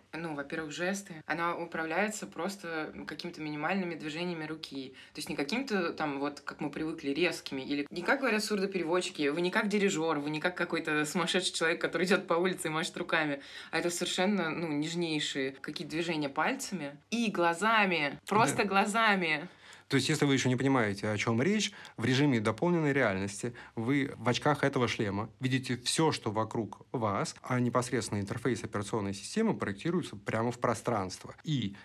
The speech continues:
Speaker 2: эти очки отслеживают, куда смотрят, э, ваши глаза, на чём они фокусируются, на окружающем мире или, скажем, на иконке, которая рисуется непосредственно в этом мире. И в тот момент, когда вы, собственно, нацелили свой взор на иконку и сделали движение двумя пальцами,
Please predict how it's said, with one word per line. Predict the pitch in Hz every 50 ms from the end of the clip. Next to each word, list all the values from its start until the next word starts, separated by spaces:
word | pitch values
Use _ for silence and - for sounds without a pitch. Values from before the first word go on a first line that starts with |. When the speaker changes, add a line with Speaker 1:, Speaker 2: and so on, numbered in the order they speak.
| - -
Speaker 2:
эти | 151 151 135 -
очки | 120 117 117 - - - - 117 104 98 - -
отслеживают, | - 127 - 143 147 143 123 104 107 104 101
куда | - - 123 135 131
смотрят, | 127 - 135 127 120 - 113 101 -
э, | 120 117 - 117 -
ваши | - 131 123 - -
глаза, | 120 120 117 104 104 101 95 101 127 - -
на | 123
чём | 113 - 135
они | 139 131
фокусируются, | 117 - - - 139 127 - - 107 98 98 101 104 104 - - 139 135 - - - - -
на | - 113 107
окружающем | 107 107 110 107 131 156 160 143 - - 110
мире | 113 135 151 131 113
или, | 98
скажем, | 95 - 117 113 101 104 101
на | 107 113
иконке, | 123 123 - 165 123 107 - 104
которая | - 107 101 104 101 98 95
рисуется | 98 107 - - 120 104 98 - -
непосредственно | 101 98 101 98 - - 95 - - - 98
в |
этом | 95 - - 101 101
мире. | 101 98 92 - - -
И | 180
в | 175
тот | 180 185 170
момент, | 170 165 151 131 113 107 127 -
когда | - 123 107 104 127 139 131
вы, | 110 113 123 117
собственно, | - - - - - - 95 98 95
нацелили | 95 107 104 - - 120 110 101 95 95
свой | 95 - - 101 92
взор | 95 - 117 117 104 98
на | 98 110 139 131 120
иконку | 110 - - 110 98 92 95 - - 120 123 - - - -
и | - 135
сделали | 123 113 127 143 143 131 117 113
движение | 107 104 110 117 110 120 120 107 104 98
двумя | 95 107 117 120 107
пальцами, | - - 92 85 - - - - 131 143 165